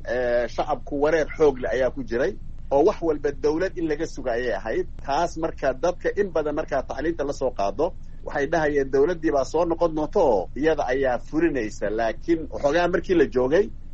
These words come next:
eh, caqligaasi uu soo bedelayay, automatically marka waxaa timid in aan dowladda waxba laga sugin, oo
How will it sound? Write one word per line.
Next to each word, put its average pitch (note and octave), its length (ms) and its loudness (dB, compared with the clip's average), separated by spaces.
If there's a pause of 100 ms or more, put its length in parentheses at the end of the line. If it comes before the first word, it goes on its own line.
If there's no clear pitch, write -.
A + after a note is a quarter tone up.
(320)
eh, B2+ 220 8 (120)
caqligaasi C#3+ 540 -2
uu A#2+ 60 -8
soo E3+ 260 0
bedelayay, C3+ 760 -2 (540)
automatically D3 720 -2
marka C#3 280 -4
waxaa B2 320 -2
timid C#3 360 -6 (580)
in E3 140 0 (100)
aan C3+ 240 0
dowladda C#3+ 380 0
waxba - 260 0
laga D#3+ 240 2
sugin, E3 360 -2 (420)
oo C3 760 6